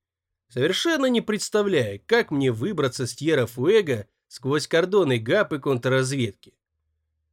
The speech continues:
Об операции, которую я окрестил Александрийской охотой,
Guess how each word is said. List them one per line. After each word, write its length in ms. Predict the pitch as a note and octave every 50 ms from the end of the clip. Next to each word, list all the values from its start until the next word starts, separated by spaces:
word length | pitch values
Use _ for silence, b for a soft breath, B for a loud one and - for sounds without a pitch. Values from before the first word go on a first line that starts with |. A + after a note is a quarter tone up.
| _ _ _ _ _ _ _ _ _
Об 160 | B2+ A#2 A#2+
операции, 580 | C#3+ C3+ A3 B3+ D#4 D#4+ - - - C4 A3 G3
которую 500 | - G#3 G#3 G#3 - C#4 C#4 B3+ A#3 A3
я 180 | A3+ A#3 A3
окрестил 560 | G#3 F3+ - F#3+ G3+ F#3+ - - - A#3+ A3 F3+
Александрийской 840 | D#3 E3 D3 - - F3+ F3 F#3 F3+ F3+ C#3+ B2+ - - C#3 C#3+
охотой, 640 | D#3 D#3+ - - C#4+ C#4 - - B2+ G#2 G2 F#2+ -